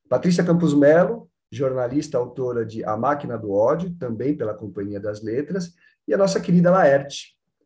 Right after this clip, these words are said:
vencedora deste ano, que lançou a obra Laerte Total, em dois mil e vinte, uma publicação independente. Coube aos sóci-, às sócias e sócios da U B E votar em um dos cinco candidatos finalistas,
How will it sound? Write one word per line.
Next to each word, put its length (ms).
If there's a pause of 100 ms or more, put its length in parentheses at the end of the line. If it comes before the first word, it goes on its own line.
vencedora 500
deste 320
ano, 300
que 80
lançou 340
a 40
obra 280
Laerte 440
Total, 640
em 40
dois 220
mil 160
e 20
vinte, 360
uma 100
publicação 640
independente. 720 (1080)
Coube 240
aos 160
sóci-, 580
às 160
sócias 600
e 80
sócios 720
da 120
U 100
B 120
E 300 (380)
votar 360
em 160
um 140
dos 240
cinco 300
candidatos 1000 (260)
finalistas, 880